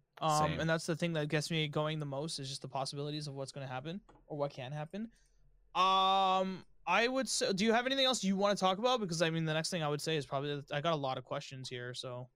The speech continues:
Speaker 2: Not specifically. I don't think so. Uh, let us know what you guys think about these bosses, the mid-level management of the Banished.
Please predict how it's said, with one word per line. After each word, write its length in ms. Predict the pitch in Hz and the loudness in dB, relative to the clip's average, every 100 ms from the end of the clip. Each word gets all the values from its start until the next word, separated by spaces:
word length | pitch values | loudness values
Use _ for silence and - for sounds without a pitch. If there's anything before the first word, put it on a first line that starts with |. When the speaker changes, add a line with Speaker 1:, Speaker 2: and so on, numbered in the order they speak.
| - | -2
Speaker 2:
Not 240 | 226 - | -2 0
specifically. 760 | - 320 - 165 180 190 196 - | 0 0 0 0 0 0 0 0
I 60 | 190 | -2
don't 180 | 262 - | -2 0
think 200 | 151 151 | -2 2
so. 360 | 147 143 147 - | 2 2 0 0
Uh, 240 | 160 160 | 2 2
let 180 | 170 185 | 2 0
us 140 | 220 220 | 0 0
know 120 | 190 | 2
what 100 | 180 | 2
you 60 | 175 | 2
guys 180 | 165 160 | 2 2
think 140 | 160 | 2
about 160 | 156 151 | 2 0
these 140 | 143 | 0
bosses, 480 | 147 135 139 165 165 | 2 2 0 0 0
the 80 | 131 | 2
mid-level 440 | 120 120 110 110 | 2 2 2 2
management 440 | 107 107 110 117 113 | 2 0 0 0 0
of 180 | 98 98 | 0 0
the 100 | 90 | 0
Banished. 480 | 95 95 117 - | 2 0 -2 -4